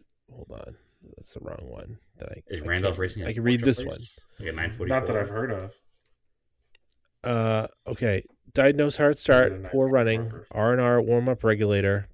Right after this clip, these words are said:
Speaker 1: back flush with Bosch injector cleaner.
Speaker 2: A nine forty-four?
Speaker 1: So close.
Speaker 2: Nine twenty-four.
Speaker 1: Yeah.
Speaker 3: Mm.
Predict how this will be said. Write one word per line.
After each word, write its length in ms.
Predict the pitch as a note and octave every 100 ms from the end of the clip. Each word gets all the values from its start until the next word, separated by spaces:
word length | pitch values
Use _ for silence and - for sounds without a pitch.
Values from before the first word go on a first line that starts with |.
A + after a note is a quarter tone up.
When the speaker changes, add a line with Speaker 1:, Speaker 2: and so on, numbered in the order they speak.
| -
Speaker 1:
back 240 | G#2 G#2+
flush 320 | - A2+ G#2+ G#2+
with 120 | G2+
Bosch 420 | G2 G2+ - - _ _ _
injector 560 | A2 G#2 - A2 G2+ G2
cleaner. 460 | - F#2+ F#2 F2+ - _ _ _ _ _ _ _ _ _ _ _ _ - - _ _ _ _ _ _ _ -
Speaker 2:
A 60 |
nine 240 | D#2+ E2 F2
forty-four? 640 | F2+ F2+ E2 E2+ C3+ G3 - _ _ - _ _ _ _ _ _ _ _ _ _ _ _ _ _ _ _ _ _ _ _ _ _ _ _ _ _ _ _ -
Speaker 1:
So 220 | - A2
close. 640 | - - - - - - -
Speaker 2:
Nine 160 | F2 E2
twenty-four. 800 | G#2+ G#2+ G#2 D#2+ D2 C2+ G2 - _ _ _ _ _
Speaker 1:
Yeah. 180 | B2 G2+ - _ -
Speaker 3:
Mm. 500 | A#2+ F#3 C3 G2+ F2